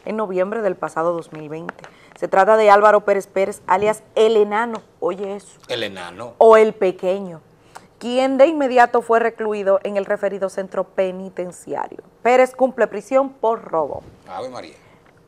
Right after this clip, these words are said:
Speaker 1: Por otra parte, una familia franco-macorizana tuvo un fin de semana amargo. Y es que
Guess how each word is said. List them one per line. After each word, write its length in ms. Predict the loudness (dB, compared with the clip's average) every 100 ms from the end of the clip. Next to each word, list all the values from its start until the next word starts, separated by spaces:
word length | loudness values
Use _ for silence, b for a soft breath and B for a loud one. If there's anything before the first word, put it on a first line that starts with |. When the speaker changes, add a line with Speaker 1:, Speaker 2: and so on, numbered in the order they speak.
| -2
Speaker 1:
Por 200 | 4 6
otra 340 | 6 6 6
parte, 400 | 8 6 6 2
una 380 | 0 -2 -4 -6
familia 840 | -4 -4 -4 -10 -8 -2 0 0
franco-macorizana 1300 | -2 -6 -8 -8 -8 -6 -8 -8 -10 -8 -8 -8 -10 -12 _ _
tuvo 320 | -14 -10 -6 -6
un 220 | -8 -12
fin 200 | -16 -14
de 80 | -14
semana 340 | -12 -12 -8
amargo. 520 | -8 -6 -6 -8 -14 -20 _ b b b b _
Y 160 | -10 -4
es 180 | -4 -4
que 480 | -2 0 2 0